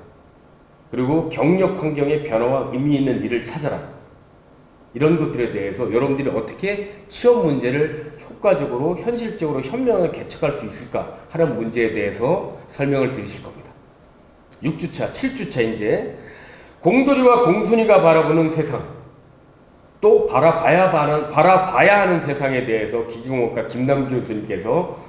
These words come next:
하실 겁니다. 어, 저 역시 제가 소속돼 있는,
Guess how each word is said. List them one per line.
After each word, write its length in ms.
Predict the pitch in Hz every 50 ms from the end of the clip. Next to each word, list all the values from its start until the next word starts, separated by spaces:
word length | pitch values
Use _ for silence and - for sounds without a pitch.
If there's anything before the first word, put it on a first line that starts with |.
| - - -
하실 240 | - 147 139 147 131
겁니다. 320 | - - 104 95 82 87 - - - - - - - - - - - -
어, 840 | 113 120 123 127 127 123 123 123 117 107 - - - - - - - - - - - -
저 280 | _ - 160 185 226 220
역시 800 | 214 185 151 - - - 156 139 139 147 165 170 156 127 107 101
제가 240 | - 127 131 135 139
소속돼 500 | 135 - 214 226 233 226 - - - 160
있는, 720 | 147 135 127 127 127 127 123 120 120 117 117 110 104 107